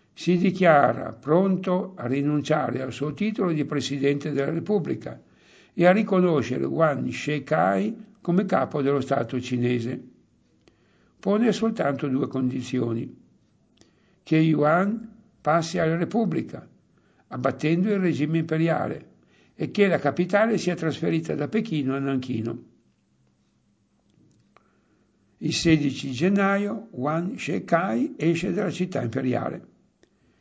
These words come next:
Ha ricevuto la sera prima il messaggio di Sun Yat-sen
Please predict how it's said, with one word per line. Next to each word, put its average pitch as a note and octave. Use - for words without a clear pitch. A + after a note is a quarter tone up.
Ha C#3+
ricevuto F3+
la C#3
sera C3+
prima A3
il G#3
messaggio D3
di B2+
Sun D3
Yat-sen C#3